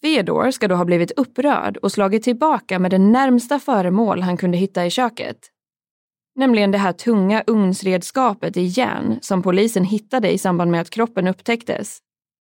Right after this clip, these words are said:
Däremot slog han som sagt inte Philip en gång, utan hela trettiosju gånger.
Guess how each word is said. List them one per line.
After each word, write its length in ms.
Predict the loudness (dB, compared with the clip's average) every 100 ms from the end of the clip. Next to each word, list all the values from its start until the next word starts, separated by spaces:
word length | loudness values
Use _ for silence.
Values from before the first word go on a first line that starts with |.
| _ _ _ _ _ _ _ _ _ _ _ _ -4
Däremot 420 | 0 2 2 0
slog 300 | 0 0 2
han 140 | 0 2
som 160 | 0
sagt 240 | 0 -2 -2
inte 200 | -2 -2
Philip 320 | 0 0 -2 -4
en 260 | 0 2 2
gång, 440 | 0 0 -2 -4 _ -8
utan 240 | -2 0
hela 320 | 2 0 -2
trettiosju 840 | -4 -6 -4 -4 -4 -6 -2 -2 0
gånger. 500 | 0 0 -2 -4